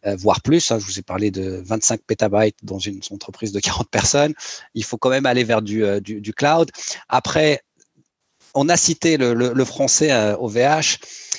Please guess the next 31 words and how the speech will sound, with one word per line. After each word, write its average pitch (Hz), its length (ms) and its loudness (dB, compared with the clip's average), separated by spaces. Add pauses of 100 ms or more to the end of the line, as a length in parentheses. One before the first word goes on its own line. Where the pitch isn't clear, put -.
Et 123 100 -2
moi, 143 120 4
ce - 80 0
que 147 120 0
je 110 120 -2
vois, 143 240 2
c'est 123 180 0
que 117 380 -2
la, 110 440 2
la, 101 340 -6
la 110 120 2
communication 127 600 0
Wasabi, 120 600 2
euh, 107 180 4
sur 107 260 -2
le 113 80 2
prix 156 340 2 (440)
a 156 140 2
du 139 120 0
succès, - 360 0
c'est-à-dire 120 320 4
qu'on 120 140 -6
voit 127 160 2
des 113 100 2
clients 131 380 0
qui 110 180 -4
viennent 120 180 0
chercher - 460 -4
le, 101 220 -2
le, 101 180 -2
le, 101 260 0